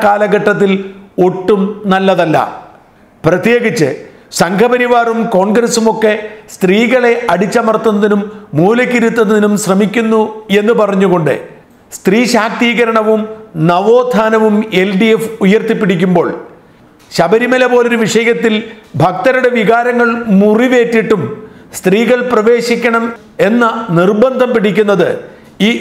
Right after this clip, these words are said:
സ്ത്രീ ശാക്തീകരണത്തിൻ്റെയും നവോത്ഥാനത്തിൻ്റെയും പേരിലാണെന്നോർക്കണം. അങ്ങനെ വരുമ്പോൾ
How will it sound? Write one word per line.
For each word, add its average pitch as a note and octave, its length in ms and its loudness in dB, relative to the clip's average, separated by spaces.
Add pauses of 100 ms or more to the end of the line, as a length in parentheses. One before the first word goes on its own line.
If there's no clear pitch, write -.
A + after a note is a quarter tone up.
സ്ത്രീ G3+ 240 0 (140)
ശാക്തീകരണത്തിൻ്റെയും G#3+ 1080 0 (440)
നവോത്ഥാനത്തിൻ്റെയും G#3 1080 0
പേരിലാണെന്നോർക്കണം. F3+ 960 2 (800)
അങ്ങനെ G#3+ 300 2
വരുമ്പോൾ G#3+ 340 0